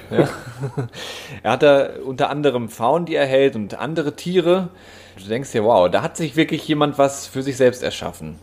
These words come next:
Speaker 1: Okay, und es gibt da noch ein Museum ja auch auf diesem Hofgut, das, äh, er dann ja auch in der Mühle da aufgebaut hat, ne, dieser Timo.
Speaker 2: Genau, er ist nicht einfach irgendein Fotograf, sondern Naturvölkerfotograf und als solcher überall in der Welt herumgekommen,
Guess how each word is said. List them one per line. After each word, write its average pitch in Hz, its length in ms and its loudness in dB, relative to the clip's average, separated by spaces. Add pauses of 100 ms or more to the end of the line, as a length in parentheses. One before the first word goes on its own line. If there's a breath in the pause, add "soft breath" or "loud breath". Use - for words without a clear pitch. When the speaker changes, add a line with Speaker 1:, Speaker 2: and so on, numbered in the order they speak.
Speaker 1:
Okay, 131 280 0
und 113 140 -2
es 120 120 -6
gibt 165 160 -4
da 143 60 2
noch 123 140 0
ein 123 100 -2
Museum 120 600 0
ja 170 140 0
auch 185 240 -2
auf 175 100 -4
diesem 147 380 -4 (160)
Hofgut, 196 720 2 (480 loud breath)
das, - 260 -4
äh, 127 340 -2
er 143 120 0
dann 156 160 2
ja 139 60 4
auch 139 100 0
in 147 80 0
der 131 80 4
Mühle 160 240 2
da 123 120 2
aufgebaut - 640 -4
hat, - 200 -12
ne, 151 100 0
dieser 117 240 -4
Timo. 113 320 -8 (320 loud breath)
Speaker 2:
Genau, 85 340 0
er 101 160 2
ist 113 140 2
nicht 123 280 -4
einfach 113 180 -2
irgendein 113 480 -2
Fotograf, 131 480 0
sondern 110 480 -2
Naturvölkerfotograf 95 1500 -2
und 120 100 -6
als 101 180 -4
solcher 143 280 0
überall 156 320 2
in 117 100 -4
der 113 140 0
Welt 113 240 2
herumgekommen, 127 920 0